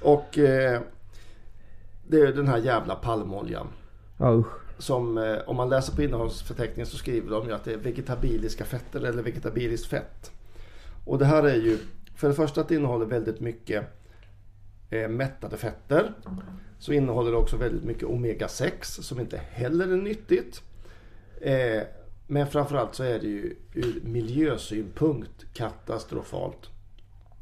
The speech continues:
Speaker 1: Man skördar ju regnskogarna i Borneo och överallt för att plantera de här palmplantagen,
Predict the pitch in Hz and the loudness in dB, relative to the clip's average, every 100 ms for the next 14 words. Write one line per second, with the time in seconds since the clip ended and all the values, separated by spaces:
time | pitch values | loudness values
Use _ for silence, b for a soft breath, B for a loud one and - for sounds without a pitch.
0 | - - 131 123 117 - 160 131 98 123 | -14 -4 0 0 0 2 4 4 0 -2
1 | 127 120 110 110 107 - 95 92 101 95 | 0 0 0 -2 -4 -6 -8 -6 -4 -4
2 | 95 101 104 - 92 104 101 101 98 - | -6 -4 -6 -4 -6 -6 -4 -4 -4 -4
3 | 98 87 - 117 - 95 - 110 92 87 | -4 -4 -6 -8 -6 -8 -6 -6 -6 -6
4 | 98 90 104 95 - - - - - - | -8 -8 -6 -6 -8 -10 -8 -8 -8 -10